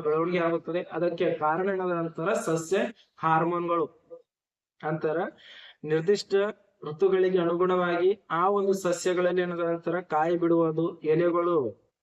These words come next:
ಜ್ಯೋತಿ ಬೀಳುವುದು, ಉದುರುವುದು ಮತ್ತು ಎಲೆಗಳು ಉದ್ದವಾಗುವುದು, ಹಣ್ಣುಗಳು ಪಕ್ವವಾಗುವುದು, ಇವೆಲ್ಲಾ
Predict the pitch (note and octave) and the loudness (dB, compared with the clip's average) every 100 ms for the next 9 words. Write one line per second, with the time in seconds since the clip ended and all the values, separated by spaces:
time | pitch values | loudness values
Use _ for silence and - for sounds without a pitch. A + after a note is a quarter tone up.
0 | - C3 D#3+ E3+ F3+ E3+ E3+ E3 D#3+ E3 | -14 -4 0 2 2 2 0 0 0 -2
1 | E3+ - _ - D3 F3+ F#3 E3 D#3+ E3 | -4 -12 _ -2 2 4 6 4 0 -2
2 | - - _ - D#3+ D#3+ F#3+ D#3+ F#3 F3+ | -4 -12 _ -4 -2 4 4 4 4 4
3 | F3+ D#3+ D#3+ F3 E3+ E3 D#3+ D#3 E3 E3+ | 2 2 0 0 0 0 0 2 2 0
4 | E3+ E3+ F#3+ F#3 F#3 F3+ E3 F3 F3 E3+ | -2 0 2 4 2 0 -2 0 2 2
5 | E3 E3 D#3+ D#3 E3 - _ - F3+ E3+ | 0 0 0 0 -4 -8 _ -2 2 2
6 | D#3+ F3+ | 2 2